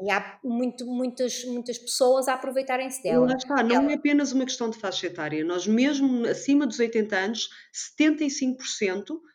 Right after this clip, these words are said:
Speaker 2: já tinham situações crónicas. Ou seja, já são pessoas que à
Speaker 1: Sim,
Speaker 2: partida
Speaker 1: sim,
Speaker 2: eram
Speaker 1: sim.
Speaker 2: muito vulneráveis de vir a sofrer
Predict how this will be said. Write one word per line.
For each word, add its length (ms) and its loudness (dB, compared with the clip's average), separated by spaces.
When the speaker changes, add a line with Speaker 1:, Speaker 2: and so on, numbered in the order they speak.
Speaker 2:
já 200 2
tinham 200 6
situações 520 -2
crónicas. 760 -4
Ou 80 -4
seja, 460 -2
já 120 -4
são 200 -2
pessoas 280 -2
que 120 -4
à 20 2
Speaker 1:
Sim, 80 -6
Speaker 2:
partida 260 -4
Speaker 1:
sim, 60 0
Speaker 2:
eram 160 2
Speaker 1:
sim. 60 2
Speaker 2:
muito 260 4
vulneráveis 720 2
de 140 -6
vir 320 0
a 100 0
sofrer 460 0